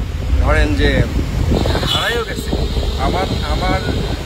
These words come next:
মানে আমার নেটওয়ার্কের মধ্যে এখন পর্যন্ত দুইজন ছেলেকে খুঁজেই পাওয়া যায়নি। কত মানুষ, ফেনীর এই যে বন্যা, এটা আসলে,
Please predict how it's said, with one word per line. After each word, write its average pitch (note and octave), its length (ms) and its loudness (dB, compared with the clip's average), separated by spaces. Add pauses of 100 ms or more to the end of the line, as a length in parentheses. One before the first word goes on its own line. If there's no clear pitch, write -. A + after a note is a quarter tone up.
(720)
মানে C#3+ 220 2 (260)
আমার F3+ 240 -2
নেটওয়ার্কের F#3 480 -2
মধ্যে F3+ 200 -4
এখন E3 240 -4
পর্যন্ত - 360 -4
দুইজন F3+ 300 -6
ছেলেকে E3 320 -2
খুঁজেই F3 420 -8
পাওয়া B2 180 -4
যায়নি। - 520 -6 (1400)
কত - 140 -6
মানুষ, - 540 -4 (560)
ফেনীর F3 280 -4
এই - 160 0
যে E3+ 80 -2
বন্যা, - 400 -4 (320)
এটা D3 200 -6
আসলে, D3 320 -4